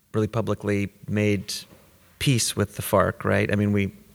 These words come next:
we heard about, that was kind of one of the big news stories because we had, you know, that was one of the few things that we heard about. We heard about Escobar and we heard about the farc in the United States. Um, and that move was kind of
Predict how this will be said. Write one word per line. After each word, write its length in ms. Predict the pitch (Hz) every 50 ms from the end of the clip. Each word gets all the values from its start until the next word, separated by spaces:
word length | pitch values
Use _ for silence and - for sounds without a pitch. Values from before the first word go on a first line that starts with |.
| _ - -
we 100 | - 98
heard 120 | 107 101
about, 180 | 98 92 90 95
that 100 | 107 101
was 160 | 98 - -
kind 160 | - 110 104
of 60 | 95 104
one 80 | 107
of 40 | 107
the 60 | 104
big 180 | 98 113 104 104
news 220 | 113 110 110 107
stories 440 | - - - 110 104 101 107 110 107
because 280 | - 101 - 101 92 107
we 100 | 104 101
had, 160 | 98 87 -
you 60 | 98
know, 200 | 101 95 90 101 - - - - -
that 100 | 123 120
was 120 | 110 98
one 120 | 117 117 110
of 40 |
the 60 | 101 104
few 160 | - - 113
things 240 | 98 113 107 107 98
that 80 | 101
we 100 | 98 107 110
heard 100 | 107 101
about. 120 | 98 104
We 60 | 104
heard 100 | 107 104
about 140 | 104 104 98
Escobar 480 | 101 107 - - 107 104 110 107 104 104
and 400 | 107 - - - - - - 107
we 60 | 110
heard 80 | 113
about 160 | 104 98 110 -
the 60 | 104
farc 360 | - 113 104 95 101 101 -
in 120 | 107 101
the 60 | 101 101
United 280 | 101 101 101 101 101
States. 440 | - - 98 98 98 101 - - - - - - - - - - - - - - - _ -
Um, 520 | 120 120 113 113 110 110 110 110 110 110 - - - - - - - - _ _ _ _ -
and 380 | 123 120 120 117 113 110 71 - - - - - _ - - - _ _ _ _ _ -
that 280 | 110 117 131 139 98
move 520 | 101 123 127 135 135 131 131 123 123 - -
was 640 | 98 110 113 107 107 104 104 - - - - - - - - - -
kind 160 | - 120 110
of 320 | 107 98 - - - -